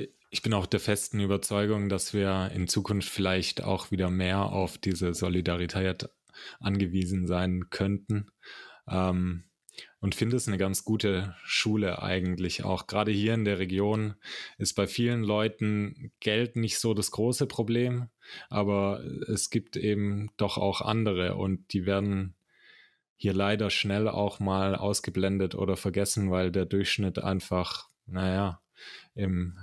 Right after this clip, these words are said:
im überregionalen deutschen Vergleich auch se-, relativ wohlhabend ist. Also wir sind hier ja Industrieregion und, ähm, so viele neue Mercedes und Porsches wie hier fahren, glaub ich, sonst nirgendwo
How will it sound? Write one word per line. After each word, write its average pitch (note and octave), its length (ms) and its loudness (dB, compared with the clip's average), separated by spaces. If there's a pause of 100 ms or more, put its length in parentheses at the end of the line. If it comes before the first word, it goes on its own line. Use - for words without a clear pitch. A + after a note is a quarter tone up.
(120)
im G2 220 -4
überregionalen F#2+ 800 2
deutschen F#2+ 400 0
Vergleich F#2+ 580 0
auch F#2 400 -2 (240)
se-, - 680 -6
relativ F#2+ 580 0
wohlhabend F2+ 640 -2
ist. - 280 -6
Also F#2 300 -6
wir E2+ 140 -6
sind F2+ 240 -6
hier F2+ 180 -4
ja F2+ 340 -2 (460)
Industrieregion G2+ 1300 2
und, F#2+ 580 -2
ähm, F#2+ 500 0 (100)
so G2 180 -2
viele G2 380 2
neue F#2+ 600 2
Mercedes G2 640 0
und F#2+ 460 0
Porsches - 480 0
wie F#2+ 140 2
hier G2 260 0
fahren, F#2+ 380 -2
glaub F#2 260 0
ich, - 220 -4
sonst - 420 -2
nirgendwo F2 640 0